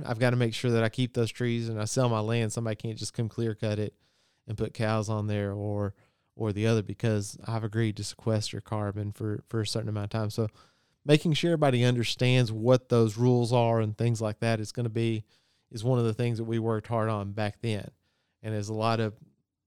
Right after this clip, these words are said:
a lot of challenges and things like that, because there's a lot of folks out there, they're going around and selling things. But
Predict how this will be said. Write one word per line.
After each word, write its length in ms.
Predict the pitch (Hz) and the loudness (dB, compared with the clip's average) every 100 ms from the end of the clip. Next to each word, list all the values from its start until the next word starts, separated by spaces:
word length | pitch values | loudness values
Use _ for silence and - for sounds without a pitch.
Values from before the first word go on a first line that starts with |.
| _ _ _ _ _ | _ _ _ _ _
a 40 | 120 | -2
lot 160 | 117 | -2
of 60 | 110 | -2
challenges 580 | - 127 120 113 113 107 | 0 2 2 0 -4 -4
and 120 | 107 | -4
things 220 | 113 110 | -2 -2
like 160 | 107 101 | -4 -4
that, 180 | 113 107 | -4 -4
because 240 | - 107 | -6 -6
there's 160 | 107 104 | -6 -6
a 60 | |
lot 180 | 107 107 | -4 -4
of 80 | 104 | -4
folks 240 | 110 101 | -6 -6
out 200 | 107 104 | -6 -6
there, 260 | 107 104 104 | -4 -4 -4
they're 200 | 117 110 | -6 -6
going 300 | 110 110 104 | -4 -4 -4
around 180 | 107 104 | -4 -6
and 100 | 98 | -6
selling 240 | 107 104 | -6 -6
things. 240 | 98 110 - | -6 -10 -6
But 200 | 113 | -8